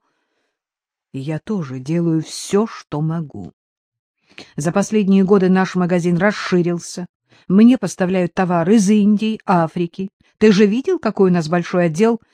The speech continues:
колониальных товаров? Вчера привезли большую партию цветов из Франции. Мы с Люлитой не успели их даже распаковать. Эта старая перешница ещё жива? Юрген, прекрати.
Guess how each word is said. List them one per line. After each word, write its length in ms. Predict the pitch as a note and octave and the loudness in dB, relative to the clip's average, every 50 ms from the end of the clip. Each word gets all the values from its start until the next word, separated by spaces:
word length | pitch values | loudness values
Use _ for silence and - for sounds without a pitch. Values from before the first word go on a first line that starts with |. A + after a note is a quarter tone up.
| _ _ _ | _ _ _
колониальных 600 | - F#3+ F#3 F#3+ F#3 F#3+ F#3+ E3+ D#3+ D#3+ E3+ - | 0 2 2 4 2 2 0 0 -2 -4 -6 -6
товаров? 440 | - G3 F#3 D#3+ C3+ B2 - E2 - _ _ _ _ _ _ _ _ _ _ _ _ _ _ _ | -8 -8 -8 -6 -8 -10 -12 -14 -20 _ _ _ _ _ _ _ _ _ _ _ _ _ _ _
Вчера 320 | - - - C#4 D#4 D#4 | -16 -6 -4 -2 -2 -2
привезли 420 | - G#3 F#3 E3 F3 E3 F3+ F#3 | -2 -2 -2 -2 -2 -2 -2 -2
большую 360 | E3+ F#3 F3+ F3 - A#3+ A#3 - | 0 0 -2 -2 -2 -2 -2 0
партию 380 | - A#3 A3 - - F3 F3 | 0 -2 -4 -2 -4 -4 -4
цветов 500 | - - G#3+ G#3 F#3+ - C4 C4 - - | -4 -4 -2 -2 -2 -2 -4 -6 -4 -4
из 120 | E3 - - | -6 -6 -6
Франции. 680 | - E3+ E3+ E3 E3+ F#3 F3 - - F#3 F3+ F#3 F#3 _ _ _ _ _ _ _ _ _ _ - | -4 -2 -2 -2 -2 -2 -6 -6 -8 -8 -8 -8 -8 _ _ _ _ _ _ _ _ _ _ 4
Мы 180 | G3+ A3 A#3 | 6 6 6
с 100 | A3 - | 4 4
Люлитой 440 | A3 G#3 G#3+ G#3 A#3 B3+ - G#3+ G#3 | 2 2 4 2 2 0 -2 -2 0
не 120 | G3 F#3 | 0 0
успели 380 | F3+ E3+ - - F#3+ F3+ F3 F3 | 0 -2 -4 -2 -2 -2 0 0
их 140 | F3 D#3+ D#3 | -2 -2 0
даже 260 | F#3 F3 D3+ E3+ F3+ | -2 -2 0 0 0
распаковать. 800 | F3 F3+ D#3+ - - F3+ - - D#3+ C#3+ D3+ D#3 F#3+ - _ - _ _ _ _ _ _ _ _ _ _ _ _ _ _ _ _ _ _ - | 0 0 -2 -2 -4 -6 -4 -4 -4 -4 -4 -6 -8 -10 _ -20 _ _ _ _ _ _ _ _ _ _ _ _ _ _ _ _ _ _ -8
Эта 200 | - F3+ F3 G3+ | -8 -2 -2 -2
старая 640 | - - - - - _ - - A3+ A3+ A#3 A3+ G#3+ | -2 -2 -6 -14 -12 _ 2 4 4 6 4 4 2
перешница 800 | - - G#3 G#3+ A3 G#3 G#3 F#3 - - G#3+ G3+ - - - G3+ | 0 0 0 2 2 2 2 -2 -2 0 -2 0 0 2 2 2
ещё 260 | F#3 - - A3 G3+ | 2 2 2 0 0
жива? 360 | D#3+ F3 G3 F#3 G3+ B3+ - _ _ _ _ _ _ _ _ _ _ _ _ _ _ _ _ _ | 2 0 0 0 0 -2 -2 _ _ _ _ _ _ _ _ _ _ _ _ _ _ _ _ _
Юрген, 680 | - B3 B3 A3+ F#3 - - - - - - D3+ - - _ _ _ _ _ _ _ _ _ _ _ _ _ _ _ _ _ _ _ _ _ _ _ _ _ _ _ | -6 -4 -2 -2 -2 -4 -6 -12 -14 -14 -14 -14 -16 -18 _ _ _ _ _ _ _ _ _ _ _ _ _ _ _ _ _ _ _ _ _ _ _ _ _ _ _
прекрати. 800 | - - D3 - _ - - - - _ - - - - _ _ | -16 -16 -16 -16 _ -20 -18 -18 -18 _ -20 -20 -20 -20 _ _